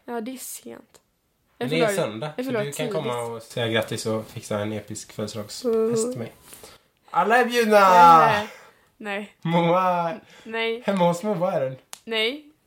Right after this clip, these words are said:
Speaker 1: Nej. De
Speaker 2: Det är sämst att ha fester hemma hos dig. <laughs> För ingen kan ta sig därifrån sen.
Speaker 1: Ingen tar sig dit eller därifrån.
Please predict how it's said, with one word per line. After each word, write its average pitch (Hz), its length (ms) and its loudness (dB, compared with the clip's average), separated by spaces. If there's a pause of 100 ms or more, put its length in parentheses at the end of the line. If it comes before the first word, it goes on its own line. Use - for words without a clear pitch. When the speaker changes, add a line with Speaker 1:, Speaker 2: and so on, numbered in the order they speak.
(420)
Speaker 1:
Nej. - 360 -16
De - 260 -14
Speaker 2:
Det 139 60 -4
är 156 40 -6
sämst 139 500 -10
att 127 80 -10
ha 117 80 -12
fester 139 340 -18
hemma 127 160 -12
hos 123 140 -18
dig. 127 260 -14 (680)
<laughs> - 680 -20
För - 140 -20
ingen 156 260 -8
kan 220 160 -10
ta 196 140 -12
sig 165 80 -10
därifrån 180 680 -10
sen. - 280 -12 (100)
Speaker 1:
Ingen 269 340 0
tar 330 100 -4
sig 226 120 -10
dit 220 320 -8
eller 220 260 -8
därifrån. - 400 -14